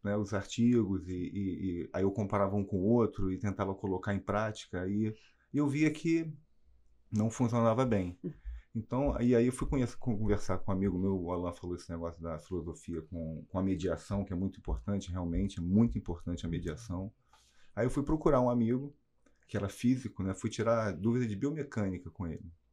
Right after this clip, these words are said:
Só que ele já tava na filosofia há muito tempo, e eu, ele falou assim, "Cara, olha só, a filosofia pode te ajudar." Então, assim, pra dizer, assim, uma coisa, assim, que a filosofia ajuda, básica, é como,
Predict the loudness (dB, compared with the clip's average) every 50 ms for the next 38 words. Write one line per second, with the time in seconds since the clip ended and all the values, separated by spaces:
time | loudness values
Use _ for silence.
0 | _ _ _ -6 -6 -4 -2 -2 -2 0 0 0 0 0 2 2 2 0 0 0
1 | 0 2 2 2 0 0 0 0 2 2 2 0 0 _ 0 0 0 0 0 2
2 | 2 4 4 2 2 -2 -10 _ _ _ _ _ _ -4 -2 -2 -2 -2 -2 -2
3 | -2 0 0 0 0 0 -2 -2 -2 -2 -2 -2 -2 -2 -2 -2 -2 -2 -2 -4
4 | -2 -2 -2 -2 -2 -2 -2 -2 -2 -2 -2 -2 -2 -2 -4 -10 -16 -20 -20 -20
5 | -20 -20 -20 -20 -20 -20 -20 -20 -20 -20 -18 -18 -18 -18 -18 -18 -18 -18 -18 -18
6 | -10 -6 -4 -4 -2 -2 0 0 0 2 0 0 0 0 2 4 4 4 2 2
7 | 0 -2 -2 -2 0 -2 -2 -4 -4 -6 -6 -8 -8 -6 -6 -4 -4 -4 -4 -4
8 | -6 -6 -8 _ _ _ _ -14 -10 -6 -6 -6 -6 -8 -10 _ _ -10 -10 -8
9 | -6 -4 -4 -4 -4 -6 -6 -4 -4 -4 -4 -4 -4 -2 0 0 0 0 -2 0
10 | 0 0 0 -2 -4 -8 -10 -8 -4 -4 -2 -2 -2 -4 -6